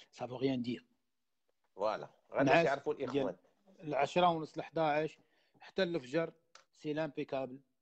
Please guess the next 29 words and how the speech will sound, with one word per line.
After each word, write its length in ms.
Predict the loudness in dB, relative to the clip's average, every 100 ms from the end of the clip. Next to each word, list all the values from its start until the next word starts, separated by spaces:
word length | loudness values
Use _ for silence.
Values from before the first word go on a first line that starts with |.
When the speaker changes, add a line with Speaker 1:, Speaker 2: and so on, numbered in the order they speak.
| _ -12
Speaker 1:
هادشي 300 | -10 -6 -4
الا 80 | -2
بغيت 300 | -2 -4 -8
الدماغ 300 | -10 -2 -2
ديالي 220 | 0 -2 -4
يكون 180 | -4
مزيان، 360 | -6 -2 -2 -2 -6 _ _ _ _ _ _ -2
وداكشي، 460 | 0 0 -2 -2 0
داكشي 220 | 2 0
اللي 80 | 2
قريت 400 | 4 4 2 -4 _ _
وداكشي 300 | -4 -4 -4
اللي 60 | -6
استفدت 300 | 0 0 0
منه 300 | -4 0 -2 -4 _ _ -6
يبقى 360 | -2 0 0 -4 _ _ _ _ _ -16
في 60 |
الدماغ، 320 | -6 -2 -2 -4 _
سي 140 | -10 -8
كوم 160 | -6
سا. 160 | -8 -10 -14 _ _ -4
اما 200 | 0 0
النعاس 480 | 0 0 0 0 _ _ _ _ _
من 140 | -6
سبعة 280 | -4 -2 -2
د 40 | -2
الصباح 400 | 0 0 0 -4 _ _ _
حتى 300 | -20 -2 0
ل 280 | 0 -6